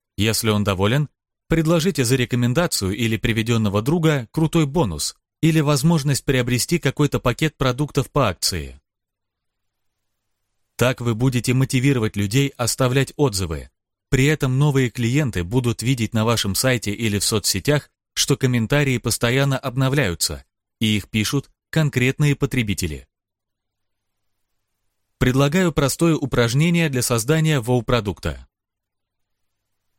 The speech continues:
Поставьте себя на место клиента и ответьте на несколько вопросов. Первый.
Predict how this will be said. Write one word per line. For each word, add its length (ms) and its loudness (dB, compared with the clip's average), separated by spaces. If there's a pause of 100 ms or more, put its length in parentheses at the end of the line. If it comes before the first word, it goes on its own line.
(160)
Поставьте 480 0
себя 260 0
на 140 0
место 260 -2
клиента 640 -2 (160)
и 80 2
ответьте 500 0
на 140 2
несколько 440 -2
вопросов. 560 -4 (1300)
Первый. 480 -2